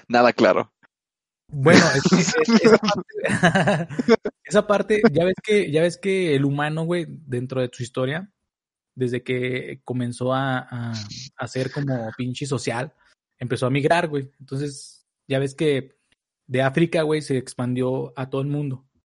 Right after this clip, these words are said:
Speaker 2: Entonces, este, pues las zonas fueron siendo menos, menos frías, y ahí ya, por ejemplo,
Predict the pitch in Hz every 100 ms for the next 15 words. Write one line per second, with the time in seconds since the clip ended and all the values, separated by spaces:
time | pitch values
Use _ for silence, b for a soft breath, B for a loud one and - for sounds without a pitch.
0 | _ _ _ _ _ _ _ 131 120 139
1 | 135 147 139 135 117 - 117 120 113 110
2 | 107 _ _ _ _ _ _ _ _ _
3 | _ 143 131 123 139 147 139 - - -
4 | _ _ 139 139 139 147 147 139 147 139
5 | 139 135 143 151 151 147 - _ _ _
6 | _ _ _ - 120 117 123 127 127 120
7 | 143 127 123 120 127 120 123